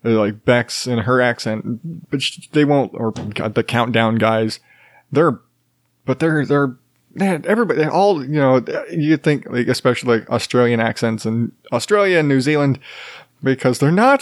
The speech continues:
the same thing and they're distinct accents and all that, but much like in America, where there's the way, where acc-, regional accents are so different, in Australia, it's very much the same thing.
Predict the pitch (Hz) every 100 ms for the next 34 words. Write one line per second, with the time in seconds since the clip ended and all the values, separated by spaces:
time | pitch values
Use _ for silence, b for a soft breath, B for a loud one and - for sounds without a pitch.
0 | 208 208 - 175 143 135 131 - 127 120
1 | 120 120 123 123 123 - 226 208 175 175
2 | - 151 143 - _ B B B B B
3 | 135 131 131 127 117 - 139 139 - _
4 | _ _ _ _ _ _ _ _ _ _
5 | - b b b b _ - 143 - -
6 | 180 - 165 160 156 170 165 - 139 135
7 | 135 - - 139 117 113 117 110 - 110
8 | 113 113 113 113 110 - - 123 101 113
9 | 120 107 117 120 117 113 113 135 127 -
10 | - 123 135 170 156 147 127 135 135 131
11 | 113 113 104 - - - 139 139 147 143
12 | 147 160 143 131 123 - 131 123 117 113
13 | 175 403 330 311 - 156 - 139 123 131
14 | -